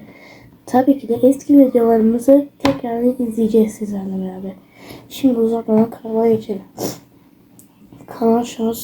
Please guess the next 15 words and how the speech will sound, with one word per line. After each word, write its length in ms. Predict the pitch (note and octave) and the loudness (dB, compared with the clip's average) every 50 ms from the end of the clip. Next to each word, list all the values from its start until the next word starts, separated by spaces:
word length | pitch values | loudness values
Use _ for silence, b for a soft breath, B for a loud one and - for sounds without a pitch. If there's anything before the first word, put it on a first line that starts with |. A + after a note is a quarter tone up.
| - - - | -14 -10 -8
yüz 240 | B3 A#3 A3 - - | -6 -6 -6 -4 -2
seksen 380 | B3+ A#3+ A#3+ - - A#3+ A3+ | -2 -2 -2 -2 -2 0 0
altı 280 | G#3+ G#3 G#3 - A#3 A#3 | 0 0 0 0 0 0
abone, 320 | A3 G#3+ G3 F#3+ F#3+ G3+ | 0 0 -2 -2 0 2
yüz 200 | A3 A#3 A3+ A3+ | 2 2 2 2
otuz 300 | A3 A3 G#3+ - - - | 0 0 -2 -4 -2 2
yedi 380 | A3 G#3+ G#3 G#3+ A3+ A3+ A3+ A3+ - | 4 4 4 4 0 -2 -2 -2 -4
video 300 | G#3+ G3+ G3+ G#3+ G3+ F#3+ | -2 0 2 2 2 0
var. 220 | F#3+ F#3+ G#3 A3 - - - B B B B B B B B B B B B B _ _ _ | 0 -2 -4 -6 -8 -10 -18 B B B B B B B B B B B B B _ _ _
Şöyle 320 | _ - B3+ A#3+ A#3 - - | _ -4 -2 0 0 0 0
ilk 180 | C4 B3+ B3+ - - C4+ C#4 - | -2 -4 -4 -6 -8 -4 0 2
en 280 | B3 B3+ B3+ B3 B3 B3 | 4 4 4 4 2 2
alttaki 800 | A#3+ - A#3 A#3 A#3 A3+ A3 - - - A#3 A#3 - - B3 A#3+ | 2 2 0 0 0 0 -2 -4 -6 -6 -6 -6 -4 -6 -6 -6
videolara 480 | A#3 A3 - A3+ A3 A3 A3 A3 A3 | -4 -2 0 2 4 4 6 6 4
gelelim. 640 | G#3+ A3 A3 A3 G#3 G#3 G3+ F#3 F#3 F#3+ F#3+ G3 | 4 4 4 4 4 2 2 0 0 0 -2 -2